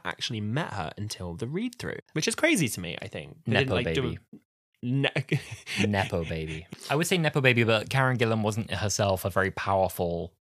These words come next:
Speaker 2: figure in the industry at this point, so I think it's okay.
Speaker 1: Yeah, no, I think so too. It's just so funny that they didn't even think of doing, like, a screen test. They were just like,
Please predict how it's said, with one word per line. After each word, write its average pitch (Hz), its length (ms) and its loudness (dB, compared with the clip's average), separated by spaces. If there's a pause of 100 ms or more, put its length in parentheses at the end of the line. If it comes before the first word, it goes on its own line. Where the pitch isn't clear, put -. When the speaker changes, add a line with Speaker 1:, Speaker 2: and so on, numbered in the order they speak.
(100)
Speaker 2:
figure 92 260 0
in 85 80 -2
the 85 100 -2
industry 82 300 -6
at - 60 -8
this 80 100 -8
point, 80 320 -4
so 101 100 -2
I 92 40 0
think 101 180 -4
it's - 120 -4
okay. 73 340 -8 (260)
Speaker 1:
Yeah, 98 280 -6
no, 98 120 -6
I 95 120 -6
think - 160 -14
so 95 80 -10
too. 92 80 -10
It's 104 140 -4
just - 180 -2
so 107 100 -2
funny 98 260 -6
that - 160 -12
they 90 220 -12
didn't 92 160 -8
even 92 160 -10
think 98 160 -14
of - 60 -18
doing, 95 100 -10
like, 87 140 -12
a 113 40 -10
screen 98 280 -10
test. - 240 -12
They 101 60 -8
were 95 60 -10
just 101 160 -10
like, 98 200 -12